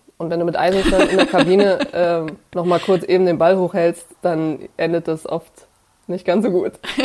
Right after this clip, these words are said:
Speaker 2: <laughs>
Speaker 1: Aber ja,
Speaker 2: Stimmt.
Speaker 1: so, deswegen habe ich dich da in mehrere Schubladen reingeteilt. Äh, ansonsten würde mir noch einfallen,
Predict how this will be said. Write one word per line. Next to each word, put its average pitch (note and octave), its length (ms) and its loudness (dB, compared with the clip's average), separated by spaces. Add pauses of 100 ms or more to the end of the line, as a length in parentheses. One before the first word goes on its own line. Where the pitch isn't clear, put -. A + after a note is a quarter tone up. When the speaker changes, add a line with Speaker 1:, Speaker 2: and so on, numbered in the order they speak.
(100)
Speaker 2:
<laughs> - 400 -10
Speaker 1:
Aber A3 220 2
ja, F#3+ 80 4
Speaker 2:
Stimmt. - 200 -8
Speaker 1:
so, F#3+ 100 2
deswegen A3+ 400 2
habe G#3+ 100 0
ich G#3+ 80 -12
dich G#3+ 140 -8
da G3+ 80 0
in E3+ 180 -4
mehrere E3+ 280 -2
Schubladen D3 400 -8
reingeteilt. - 480 -12 (340)
Äh, G3+ 40 2
ansonsten G3 840 4
würde G3+ 160 0
mir G#3 160 0
noch C4 160 -2
einfallen, G3 1080 -4